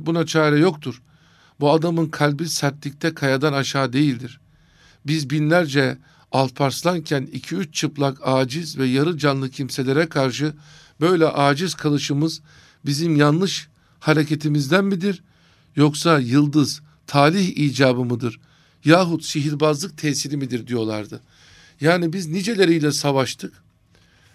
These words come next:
Böyle bir duruma düşmedik. Bizim elimizi kolumuzu bağladı.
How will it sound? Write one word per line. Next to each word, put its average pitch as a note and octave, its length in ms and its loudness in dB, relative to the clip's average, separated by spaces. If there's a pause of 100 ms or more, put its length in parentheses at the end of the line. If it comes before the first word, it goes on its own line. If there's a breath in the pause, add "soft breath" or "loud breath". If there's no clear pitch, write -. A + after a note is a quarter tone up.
(440 soft breath)
Böyle G3 260 4
bir F3 120 -4
duruma F3+ 320 -2
düşmedik. D3 560 -6 (520)
Bizim D#3+ 260 -2
elimizi E3 420 -2
kolumuzu D#3 520 -2
bağladı. C#3+ 460 2